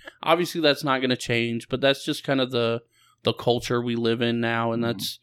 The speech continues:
Speaker 1: you know, how everybody is. It's a, it's a look at me kind of culture.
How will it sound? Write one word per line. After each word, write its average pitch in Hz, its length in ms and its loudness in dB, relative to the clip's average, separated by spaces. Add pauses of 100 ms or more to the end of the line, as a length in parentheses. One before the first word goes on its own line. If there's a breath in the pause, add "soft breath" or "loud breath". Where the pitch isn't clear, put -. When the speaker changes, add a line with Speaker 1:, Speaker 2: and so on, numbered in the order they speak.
(380)
Speaker 1:
you 131 100 -2
know, 113 100 0
how 127 180 2
everybody 127 520 2
is. 120 220 0
It's 117 160 -4
a, 117 160 2
it's 117 260 -2
a 113 60 -2
look 127 260 -2
at 110 160 2
me 127 240 0
kind 117 300 -2
of 110 40 -8
culture. 120 600 -4